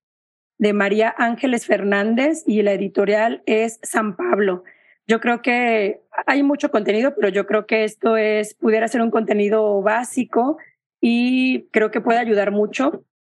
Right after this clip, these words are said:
Y no sé si me permitan, sé que estamos ya cerrando, pero qui-, no quisiera irme sin, sin decir algo que es muy importante y también desde esta cuenta de No la Típica Feminista, que creo que a veces se nos olvida. Es,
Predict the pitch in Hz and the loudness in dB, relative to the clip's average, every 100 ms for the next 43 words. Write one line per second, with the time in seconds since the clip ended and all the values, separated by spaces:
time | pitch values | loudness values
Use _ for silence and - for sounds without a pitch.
0 | _ - 240 247 262 285 320 - 330 302 | _ -2 2 4 2 0 -2 0 2 2
1 | - 220 214 - 254 - - - 247 254 | 0 -2 0 0 0 0 -2 0 -2 2
2 | 233 226 233 214 220 220 220 214 - 220 | 0 0 0 0 0 0 0 0 -2 -2
3 | 226 233 240 269 - 240 240 247 240 226 | 2 2 0 -4 -2 0 0 0 0 0
4 | 233 240 - 233 226 226 240 - _ _ | 0 -2 -2 0 2 0 -2 -6 _ _
5 | _ _ _ _ - 302 233 226 277 285 | _ _ _ _ -2 0 0 2 0 2
6 | 311 262 262 269 403 208 226 226 233 214 | 0 0 0 0 -2 -2 -2 -2 -2 0
7 | 214 220 233 330 - 226 214 202 226 214 | 2 0 0 -2 -2 -2 -2 0 0 2
8 | 208 220 220 226 - - 240 233 240 233 | 2 0 -2 -4 -4 0 0 2 0 0
9 | 214 208 202 208 - 202 190 - _ _ | 0 2 2 0 -2 -4 -4 -8 _ _
10 | _ 226 220 226 254 254 277 - 233 202 | _ -2 0 0 0 -2 -2 0 0 0
11 | 208 202 208 202 190 - _ _ _ _ | 0 0 2 0 -2 -10 _ _ _ _
12 | _ 269 233 262 - | _ 0 0 -2 -6